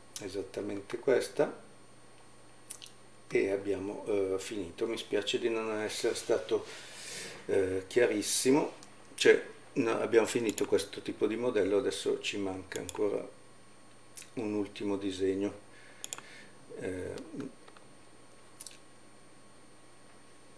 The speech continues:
mi spiace appunto di non essere stato di chiarezza, eh, adamantina probabilmente, però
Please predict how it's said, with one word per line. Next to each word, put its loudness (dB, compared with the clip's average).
mi -2
spiace 0
appunto 0
di 2
non 4
essere 0
stato 2
di -4
chiarezza, 2
eh, 0
adamantina -2
probabilmente, 0
però 2